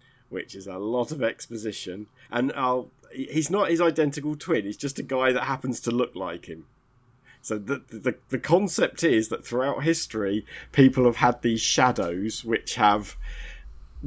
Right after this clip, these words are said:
done some stuff for them. <laughs> And so many, I guess the idea is that many great people in history have had these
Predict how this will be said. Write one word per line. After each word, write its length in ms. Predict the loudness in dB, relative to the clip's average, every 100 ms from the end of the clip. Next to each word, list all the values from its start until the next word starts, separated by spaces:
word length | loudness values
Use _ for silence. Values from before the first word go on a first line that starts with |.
| -4 8
done 340 | 12 12 12
some 260 | 10 10 12
stuff 460 | 12 12 10 10
for 380 | 4 6 6 6
them. 420 | 6 8 8 6 4
<laughs> 720 | 0 4 4 4 -2 -2 -8 0 2 2 2 0 0
And 140 | -2
so 160 | 0 -2 -4 -2
many, 460 | 6 8 8 6 0 -20 -20 -4
I 120 | 0
guess 280 | 2 2 0 -2
the 140 | 0
idea 200 | 2 0
is 80 | -6
that 100 | -4
many 300 | -2 0 0
great 280 | 0 -2 -2
people 320 | -4 -2 -6
in 80 | -8
history 460 | -8 -10 -10 -10
have 100 | -8
had 240 | -8 -8 -6
these 440 | -6 -4 -8